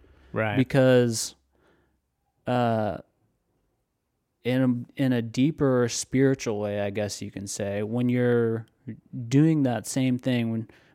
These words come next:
Speaker 2: but on a spiritual level with your creator, and you're going, "Hey, look at this thing I'm doing," then in your head, you're acknowledging that this is something that I think you want me doing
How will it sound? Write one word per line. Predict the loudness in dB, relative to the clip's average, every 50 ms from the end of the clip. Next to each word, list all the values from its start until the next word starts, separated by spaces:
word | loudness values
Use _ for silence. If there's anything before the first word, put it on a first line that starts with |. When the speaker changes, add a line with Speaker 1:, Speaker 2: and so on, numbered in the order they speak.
| _ 0
Speaker 2:
but | 0 2 2
on | 2 2 0 0 0
a | -2
spiritual | -2 -4 -2 0 2 4 4 2 0 0 -2 0
level | 0 0 0 0 0 -2 -2 -2 -4 -8 -16 _ _ -2
with | 0 0 0 0 -2
your | -2 0 2 2 2 2 0 -2
creator, | -4 -4 -2 0 2 2 4 2 2 2 0
and | -2 -2
you're | -2
going, | -2 -2 -4 -4 -4 -6
"Hey, | -4 -4 -2 0
look | 2 4 4 4 4 4
at | 0 0 2
this | 0 0 0 0
thing | 0 2 2 2
I'm | 2 2 2
doing," | 0 0 0 0 -2 -4 -6 -8 _ _ _ _ _ _ _ _ _ _ _ _ _ _ _ _ _ _ _ _ _ _ _ _ _ -2
then | 2 4 6 6 6 6 6 6 4 4 2 0 -4 -10 _ _ _ _ _ 0
in | 2 4 4 4
your | 4 4 2
head, | 2 2 2 2 4 4 2 2 0 0
you're | 2 4 4 6 6 4
acknowledging | 4 4 4 4 6 6 4 4 4 4 4 4 4
that | 4 4 4 2 0 -4 -10 _ _ _ _ _ _ _ _ _ _ _ _ _ _ _ _ _ _ 4
this | 6 6 6 6
is | 2 0 2
something | 2 2 2 2 2 2 4 4 4 4 4 4 2 2 2 0 -2 -4 -12 -20 _ _ _ _ _ _ _ _ _ _ _ _ _ _ _ _ _ _ _ _ -2
that | 2 2 4 4 2 -2 -6 -16 _ -2
I | -2 -2
think | 0 2 2 2 2 2 2 2
you | 2 2
want | 4 2 2 2 2
me | 2 0 2
doing | 2 2 2 2 2 0 -2 -4 -6